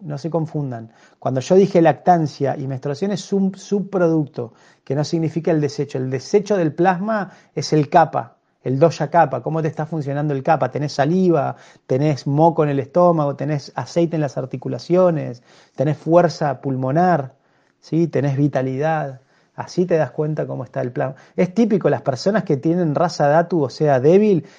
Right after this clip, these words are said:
"No, doctor, no tengo energía, eh, me siento re cansada, me levanto y no puedo hacer nada, eh, me cuesta todo, no est-, estoy completamente cansado", o sea, te sentís muy cansado. La persona le das un poco de gui, todo grasa, todo, y dice, "Ah, doctor, me siento re bien, me volvió la energía".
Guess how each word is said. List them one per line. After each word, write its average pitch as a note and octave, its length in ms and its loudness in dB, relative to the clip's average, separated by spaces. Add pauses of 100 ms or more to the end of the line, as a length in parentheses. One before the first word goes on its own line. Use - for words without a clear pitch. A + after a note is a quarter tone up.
(140)
"No, D#3+ 220 -6
doctor, F3 480 2
no F3 140 2
tengo F3 180 0
energía, D3 880 2 (320)
eh, D3+ 140 -4
me C#3+ 120 -6
siento D#3+ 280 -6
re D#3 120 -2
cansada, D#3+ 640 0
me C#3 120 -4
levanto D#3 420 -4
y D3 40 -4
no D3 120 -8
puedo D#3 180 -6
hacer C#3 260 -10
nada, D3 800 2 (640)
eh, B2 160 -6
me C3 100 -4
cuesta B2+ 380 -6
todo, D3+ 580 0
no C3 80 -8
est-, B2 140 -16
estoy D3 280 -6
completamente D3 600 -6
cansado", C#3 360 -4
o C3+ 40 -4
sea, C3+ 220 -6
te - 80 -20
sentís B2+ 400 -8
muy E3 240 0
cansado. A#2+ 600 -12 (720)
La B2 140 -4
persona E3+ 380 0
le D3+ 80 4
das D#3 160 2
un D3+ 100 -2
poco D#3+ 220 2
de C3+ 160 4
gui, D#3 480 2
todo D#3+ 240 0
grasa, D3+ 500 -2
todo, F#3 140 -4
y G3 60 0
dice, - 240 -8
"Ah, - 140 -6
doctor, G#3 340 -6
me F3 80 -8
siento G3 240 -6
re F#3+ 160 -6
bien, A3 260 -4
me F3 80 -8
volvió F3+ 220 -6
la F#3 80 -6
energía". F3+ 560 -10